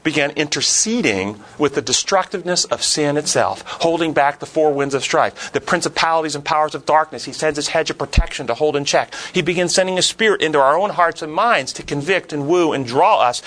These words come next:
to hold in check our own carnal characters to keep us from destroying, destroying ourselves. He has been interceding with the deadliness of sin. The whole Godhead has been interceding there, as you say, with Satan and evil forces holding them at bay,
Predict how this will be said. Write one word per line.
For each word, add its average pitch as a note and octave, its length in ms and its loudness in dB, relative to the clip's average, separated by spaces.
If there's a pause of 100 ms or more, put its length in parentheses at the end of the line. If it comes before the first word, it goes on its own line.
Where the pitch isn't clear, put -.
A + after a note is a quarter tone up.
(180)
to - 80 -4
hold F#3 300 0
in E3+ 140 -4
check F3 260 0
our D#3+ 160 2
own F#3+ 420 2 (220)
carnal G3 380 2
characters G3+ 640 0
to - 60 -16
keep F#3 160 -2
us F3 120 -2
from F#3+ 80 -2
destroying, G3 400 2
destroying G3+ 360 0
ourselves. G3+ 360 2 (160)
He A#3 80 0
has A3+ 80 2
been G#3 120 0
interceding F3+ 880 0 (180)
with E3 200 0
the D#3+ 80 0
deadliness C#3 840 0
of A#2 80 -4
sin. A3+ 540 0 (1120)
The C#3 80 -2
whole C#4+ 280 4
Godhead A#2+ 440 2
has G#2+ 100 -4
been A#2+ 140 -4
interceding A2+ 480 0
there, F3+ 340 2 (140)
as D3 160 -2
you C#3 100 -2
say, G#3+ 240 2
with B2 160 -4
Satan G#3 380 0
and B2+ 140 -2
evil A3 200 -2
forces F#3 420 0
holding F3 280 0
them - 160 2
at C3+ 100 -2
bay, F#2 320 2